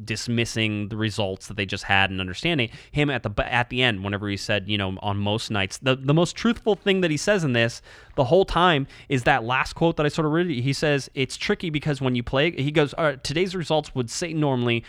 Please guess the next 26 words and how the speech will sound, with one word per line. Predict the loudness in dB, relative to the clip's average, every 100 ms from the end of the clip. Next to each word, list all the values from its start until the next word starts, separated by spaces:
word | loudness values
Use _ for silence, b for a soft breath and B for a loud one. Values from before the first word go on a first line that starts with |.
| B B
we | 2
are | 2
not | 4 4 2 0 0
good | 0
enough, | 2 -4 -8 -16 _ b b b
but | 0 2
when | 2
the | 2
opponent | 0 4 4 4
is | -2 0
not | 0 4
better | 4 4
than | 2 0
us, | -4 -12 -18 b b b -2
all | 2
right, | 4 2 -2 -10
today's | -2 0 0 0
results | 0 2 2 0
would | -8
say | -4 -2
normally | 0 2 2 2
we | 0 2
are | 2
not | 2 0 2
good | 0 2
enough, | -4 -6